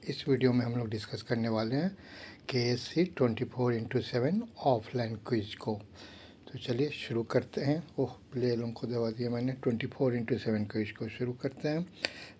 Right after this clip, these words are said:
पहला question है, "Who is known as the father of zoology?" Aristotle। Option B को लगाइए। Philosopher थे, ग्रीक philosopher। पढ़िए इनके बारे में,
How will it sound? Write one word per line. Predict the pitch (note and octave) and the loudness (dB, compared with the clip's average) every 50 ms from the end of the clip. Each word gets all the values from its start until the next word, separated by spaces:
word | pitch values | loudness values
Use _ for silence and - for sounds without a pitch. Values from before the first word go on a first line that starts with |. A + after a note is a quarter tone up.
| - | 2
पहला | C#3 B2 A#2+ C#3+ | 4 6 6 6
question | D3+ - D3+ C3+ - D#3 D#3 D3+ | 6 8 6 6 6 6 6 6
है, | C#3+ A#2+ | 4 4
"Who | A2 A#2 C#3 D3+ | 6 8 8 8
is | D#3 D3+ C#3 C3+ | 8 6 4 6
known | B2+ C3 C#3+ D#3 | 6 6 6 6
as | C#3+ B2+ B2+ B2+ | 4 4 6 4
the | C#3 C3 | 4 4
father | C3+ - - B2 A#2 B2+ B2+ | 2 -2 -2 2 2 4 4
of | D3 D3 - - B2+ G#2+ A#2 | 4 2 0 -2 -2 0 2
zoology?" | A#2 A2+ G#2+ G#2+ G#2 G#2+ G#2 G#2 A#2 C#3 F#3 - - | 2 2 4 2 2 2 0 -4 -6 -8 -8 -6 -2
Aristotle। | B2+ B2+ B2 - - - B2+ A2 - A2+ G2 G2 - - - - - - - - - - - - | 0 0 0 -2 -4 -6 -6 -4 -2 -2 -4 -4 -6 -12 -18 -20 -20 -20 -20 -20 -20 -20 -10 -6
Option | C3+ B2+ B2 - - - D#3+ F3 G#3+ A3 - - - - | -6 -6 -4 -2 4 6 6 6 6 4 0 -6 -8 -6
B | A2 G2+ A#2+ B2+ B2+ | -4 0 0 0 0
को | B2+ - - C#3 | 4 8 10 10
लगाइए। | C3 B2 A#2 A#2 A#2 A#2 C3+ D#3 F3 F3+ - - - - - - - - - - - - - - - | 10 10 10 8 6 6 6 4 4 2 -2 -12 -20 -18 -16 -14 -14 -14 -14 -14 -16 -16 -16 -12 -2
Philosopher | - C3 B2 A#2 A2 G#2 - - D3+ C#3 - | 2 4 4 4 4 2 2 6 6 6 6
थे, | - - C#3+ D3 | 8 8 8 8
ग्रीक | D#3+ E3+ C3+ G#2+ G#2 A2 B2+ B2+ B2+ - | 10 8 4 4 6 8 6 6 6 0
philosopher। | - - B2+ A2+ A2 A2 G#2+ - - - D3 F#3 - - - - - - - - - - - - - | -4 0 4 4 6 4 4 2 2 2 2 2 2 -4 -14 -20 -20 -20 -20 -18 -18 -18 -14 0 4
पढ़िए | C3+ A2+ G2+ A#2 C3+ C#3+ | 4 6 10 12 12 12
इनके | B2+ B2 B2 - C3+ | 12 12 10 10 10
बारे | A#2+ A#2 A2+ A2+ A#2 | 10 10 10 8 8
में, | A#2 B2 C#3 D3+ | 8 6 6 4